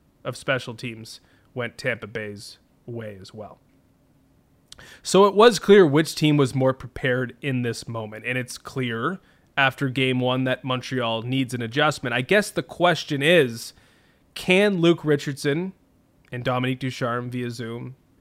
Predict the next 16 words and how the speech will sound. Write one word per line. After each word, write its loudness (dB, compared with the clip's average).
and -10
the -12
rest -2
of -6
the 0
staff, -4
can 6
they 6
make 2
that 0
adjustment -6
before -6
the -4
Canadiens -4
fall -4
behind -8